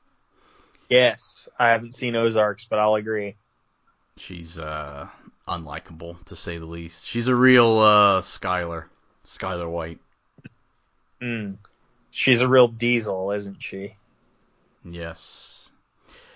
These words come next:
Speaker 2: Elsewhere, Bebop and Rocksteady talk to, uh, the Mayhem guy from the Allstate commercials, and Shredder finds them.
Speaker 1: Yeah. Hey,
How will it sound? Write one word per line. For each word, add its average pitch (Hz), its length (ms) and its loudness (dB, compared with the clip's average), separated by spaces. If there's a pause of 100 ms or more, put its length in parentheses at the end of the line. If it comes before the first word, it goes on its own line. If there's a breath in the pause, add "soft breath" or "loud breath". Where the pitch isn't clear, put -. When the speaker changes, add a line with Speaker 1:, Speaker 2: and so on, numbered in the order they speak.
(680 soft breath)
Speaker 2:
Elsewhere, 110 720 4
Bebop 113 540 0
and 101 120 -4
Rocksteady 107 520 -4
talk 101 360 -2 (500)
to, 101 300 -4
uh, 95 440 -2 (220)
the 87 240 -10
Mayhem 87 720 -6
guy 78 300 -8
from 87 180 -10
the 95 60 -6
Allstate 139 380 -6
commercials, 98 640 -12 (180)
and 95 340 -6
Shredder 98 320 -4
finds 87 340 -10
them. 127 340 -8
Speaker 1:
Yeah. - 240 6 (1040 loud breath)
Hey, 160 300 6